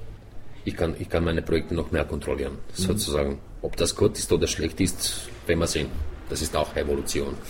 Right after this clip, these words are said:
Speaker 1: <laughs> Aber Revolution hab ich schon gemacht. <laughs> Und jetzt kann man ziemlich oft aufnehmen und es ist, das erleichtert die ganze Geschichte um, um einiges, weil man muss kein Studio extra bezahlen.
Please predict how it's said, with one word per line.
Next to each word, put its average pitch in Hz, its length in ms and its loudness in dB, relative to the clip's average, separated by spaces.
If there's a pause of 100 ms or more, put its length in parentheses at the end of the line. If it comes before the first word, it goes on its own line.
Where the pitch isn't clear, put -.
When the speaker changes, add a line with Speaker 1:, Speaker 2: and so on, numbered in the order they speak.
(200)
Speaker 1:
<laughs> - 880 -2
Aber 80 240 4
Revolution 82 540 4
hab 95 140 0
ich - 40 -2
schon 82 160 0
gemacht. 71 220 -4 (100)
<laughs> - 1300 2
Und 85 240 4
jetzt - 560 2
kann 90 160 4
man 85 180 4
ziemlich 90 340 2
oft 87 240 2
aufnehmen 85 600 2
und 80 180 0
es 78 160 -2
ist, - 340 -4 (180)
das 85 200 0
erleichtert 76 560 2
die - 60 -2
ganze - 300 6
Geschichte - 580 -6 (100)
um, 73 260 -6
um 76 160 -4
einiges, 71 520 -4 (400)
weil 73 100 0
man 76 180 0
muss 73 160 -2
kein - 180 -4
Studio 92 340 2
extra 90 280 0
bezahlen. 82 520 0